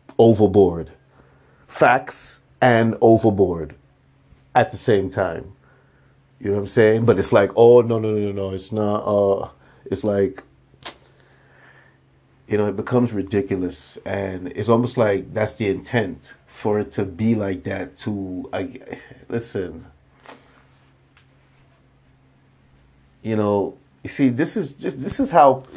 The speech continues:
<laughs> you, this is how problems, and, and you know what? I know, I know exactly how it's being done.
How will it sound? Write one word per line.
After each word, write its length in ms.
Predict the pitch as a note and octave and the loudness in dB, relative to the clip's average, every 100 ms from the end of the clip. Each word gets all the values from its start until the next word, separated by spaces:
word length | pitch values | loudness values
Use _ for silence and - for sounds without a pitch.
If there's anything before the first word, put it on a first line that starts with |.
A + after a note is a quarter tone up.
| B2 | -4
<laughs> 200 | C3 - | -4 -4
you, 240 | C3 C3+ - - - _ - | -4 -4 -8 -18 -18 _ -6
this 300 | D#3+ E4+ F4+ | 0 0 0
is 140 | D4+ | -4
how 340 | G3 F#3 F#3 F3 | 2 4 4 2
problems, 680 | - C#3 C3+ C3+ C3 C3 C3 | 0 4 4 4 2 0 0
and, 140 | B2 A#2+ | -2 0
and 260 | B2 A#2+ | 0 -2
you 80 | A2+ | 2
know 140 | A#2 B2+ | 6 6
what? 320 | D3 D#3+ - _ _ _ _ _ _ | 6 2 -8 _ _ _ _ _ _
I 180 | G#2+ A#2 | 0 2
know, 520 | A2 G#2+ G#2+ F#2+ F2 - | 2 2 4 2 -2 -2
I 200 | G#2 A2+ | 0 0
know 240 | A2 G#2+ G#2+ | -2 -6 -6
exactly 1160 | F2+ D#2+ - - A2+ A2+ - G2+ G2 E2+ D2+ - _ _ _ _ _ _ _ | -8 -12 -10 2 4 4 2 -8 -8 -10 -18 -20 _ _ _ _ _ _ _
how 260 | - G#2+ G2+ | 0 2 2
it's 140 | F#2+ | -2
being 320 | F#2+ G2 F#2+ | -8 -8 -8
done. 400 | F#2 F2+ E2 D#2 | -8 -10 -10 -18